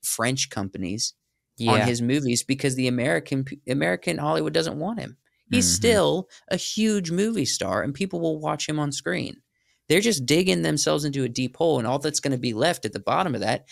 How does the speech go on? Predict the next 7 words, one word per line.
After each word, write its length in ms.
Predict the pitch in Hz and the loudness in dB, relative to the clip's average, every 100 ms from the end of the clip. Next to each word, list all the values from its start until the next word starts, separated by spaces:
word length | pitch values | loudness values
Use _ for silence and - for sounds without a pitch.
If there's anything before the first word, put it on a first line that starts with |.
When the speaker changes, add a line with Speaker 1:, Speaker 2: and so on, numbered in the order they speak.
| - - | -16 -6
Speaker 1:
is 120 | 127 | -4
Greta 260 | - 139 151 | 0 2 2
Gerwig 580 | 127 160 175 110 135 123 | 2 0 0 -2 -2 -4
and 100 | 131 | -4
Kathleen 380 | 143 143 165 | -4 -4 -6
Kennedy. 460 | 160 190 175 - - _ _ _ _ _ _ _ _ _ | -4 -4 -4 -8 -14 _ _ _ _ _ _ _ _ _
Speaker 2:
Yeah. 340 | 113 107 101 | -4 -2 -4